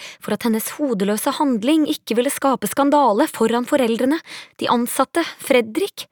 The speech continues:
Hun vendte seg ikke mot døren, fulgte ham ikke med øynene. Allikevel visste hun akkurat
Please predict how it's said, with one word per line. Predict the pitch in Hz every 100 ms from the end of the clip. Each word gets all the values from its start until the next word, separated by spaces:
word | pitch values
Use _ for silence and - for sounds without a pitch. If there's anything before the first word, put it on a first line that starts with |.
| _ _ _ _ _ _ _ _ _ _ _ _ _ _ _ _ _ _ _ _ _ _ 202
Hun | 202
vendte | 214 175 -
seg | 175 196
ikke | 220 233
mot | 226 -
døren, | 202 226 294 - - _ _ -
fulgte | 202 175 -
ham | 175 175
ikke | -
med | 208
øynene. | 214 165 160 180 - _ _ _ _ 185
Allikevel | 185 175 - 247 262 370 - - -
visste | 269 - - 226
hun | 262 -
akkurat | - - 320 294